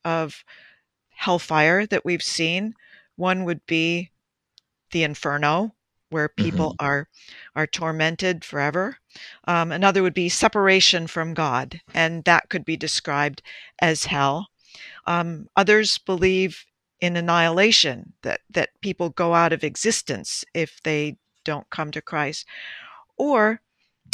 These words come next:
Speaker 1: um, what, what I'm suggesting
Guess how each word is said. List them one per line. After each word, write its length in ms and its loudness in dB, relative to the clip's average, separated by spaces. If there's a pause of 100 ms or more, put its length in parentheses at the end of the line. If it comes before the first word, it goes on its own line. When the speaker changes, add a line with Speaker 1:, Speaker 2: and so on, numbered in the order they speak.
(160)
Speaker 1:
um, 380 -4 (240)
what, 320 2
what 180 -2
I'm 340 -2
suggesting 1000 -2